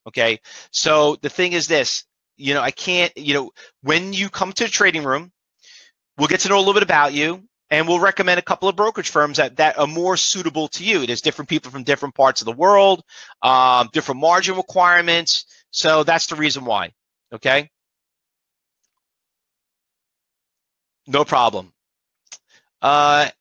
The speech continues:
let me see. A couple of people also coming in here. Just want us a couple of shouts. Uh, Amelia from, uh, Illinois just got your registration.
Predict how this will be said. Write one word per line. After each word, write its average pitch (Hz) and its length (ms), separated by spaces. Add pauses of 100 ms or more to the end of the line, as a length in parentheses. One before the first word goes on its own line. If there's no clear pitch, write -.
(340)
let 147 100
me 170 80
see. 160 220
A 131 60
couple 170 240
of - 80
people 170 240
also 165 500
coming 165 240
in 165 140
here. 170 460
Just - 220
want 147 120
us 143 160
a - 40
couple 151 260
of 135 120
shouts. 151 580
Uh, 131 380 (600)
Amelia 202 760 (100)
from, 143 600
uh, 143 320
Illinois 180 600
just - 200
got 151 160
your 147 140
registration. 185 960